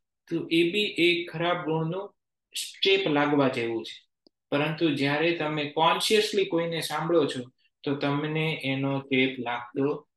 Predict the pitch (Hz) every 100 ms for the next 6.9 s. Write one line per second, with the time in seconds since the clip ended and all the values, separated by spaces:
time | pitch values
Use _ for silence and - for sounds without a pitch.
0 | - 143 139 123 147 156 160 185 185 190
1 | 185 233 170 143 156 160 220 240 208 202
2 | 202 160 175 208 202 247 269 262 208 196
3 | 196 185 - _ - 175 190 214 196 147
4 | 160 196 220 180 170 165 147 131 - -
5 | _ _ - 196 196 196 208 254 247 226
6 | 190 147 147 139 127 120 101 - -